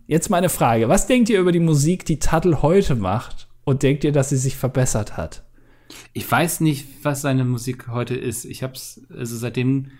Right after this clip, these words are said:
Speaker 2: glaub ich, nichts mehr von ihm gehört. Was ich aber mal gesehen hatte, war Dead Adam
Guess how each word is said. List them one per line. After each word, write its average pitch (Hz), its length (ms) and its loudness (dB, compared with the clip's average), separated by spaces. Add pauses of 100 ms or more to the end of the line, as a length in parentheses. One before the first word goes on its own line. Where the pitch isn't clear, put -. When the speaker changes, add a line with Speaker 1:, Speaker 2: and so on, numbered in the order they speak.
(360)
Speaker 2:
glaub 127 160 -6
ich, 127 80 0
nichts 139 240 0
mehr 135 160 0
von 131 160 -4
ihm 127 160 -4
gehört. 120 500 -4 (360)
Was - 360 -4
ich 160 140 -2
aber 143 140 0
mal 127 160 2
gesehen 135 360 0
hatte, 151 220 -2
war 131 320 2 (560)
Dead 143 220 -4 (100)
Adam 151 520 -2